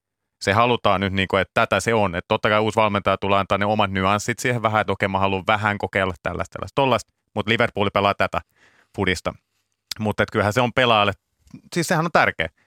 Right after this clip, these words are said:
Se ohjaa sitä sun laivaa, mikä nyt tällä hetkellä menee se, se valmentaja. Et sä haluat tietää,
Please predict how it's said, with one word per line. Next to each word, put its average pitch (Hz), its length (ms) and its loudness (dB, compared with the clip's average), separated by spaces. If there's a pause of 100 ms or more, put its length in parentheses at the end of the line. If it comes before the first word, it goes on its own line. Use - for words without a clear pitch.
(160)
Se 190 120 0
ohjaa 139 280 4
sitä 113 140 -2
sun 110 140 -2
laivaa, 98 340 4
mikä 92 200 0
nyt 92 140 -6
tällä 90 180 2
hetkellä 90 340 0 (360)
menee 95 320 2
se, 90 260 0
se 101 180 -2
valmentaja. 82 580 0
Et - 80 -6
sä 135 100 0
haluat 95 200 0
tietää, 117 240 0